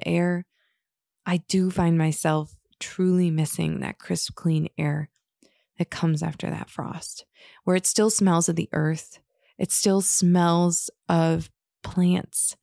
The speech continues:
It still smells of the flowers and just all the textures of the earth,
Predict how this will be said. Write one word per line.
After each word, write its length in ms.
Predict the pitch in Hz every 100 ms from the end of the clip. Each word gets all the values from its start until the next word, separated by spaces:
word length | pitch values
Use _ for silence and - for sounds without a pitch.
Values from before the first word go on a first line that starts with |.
| _ _ _ _
It 120 | -
still 320 | - - 190 190
smells 580 | - 185 175 175 175
of 100 | 175
the 100 | 170 -
flowers 640 | - 170 165 170 165 165 - -
and 320 | - 165 165 160 _ _ _ _ _ _
just 320 | - 170 - - _ _ -
all 220 | 170 180
the 100 | 190
textures 600 | - - 185 - - 165
of 100 | 165
the 140 | 160 151
earth, 340 | 156 185 -